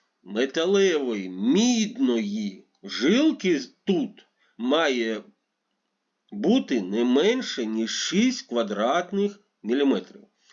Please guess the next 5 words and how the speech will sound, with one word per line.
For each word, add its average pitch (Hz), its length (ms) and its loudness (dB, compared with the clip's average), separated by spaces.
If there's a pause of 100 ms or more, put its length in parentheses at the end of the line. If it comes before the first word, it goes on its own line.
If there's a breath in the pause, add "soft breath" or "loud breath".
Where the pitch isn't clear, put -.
Краще 190 460 -2
взагалі 143 420 -2
десять 107 600 -2
квадратних 110 560 -8 (100)
міліметрів. 101 480 -10